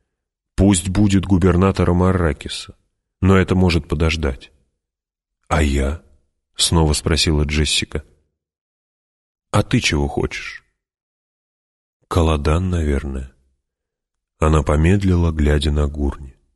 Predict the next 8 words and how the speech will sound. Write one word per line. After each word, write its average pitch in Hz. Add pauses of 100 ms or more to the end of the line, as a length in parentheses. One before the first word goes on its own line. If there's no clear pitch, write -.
(320)
«Не 85
знаю. 78 (840)
Нет, 101
я 110
стала 120
почти -
совсем 95
фриманкой 76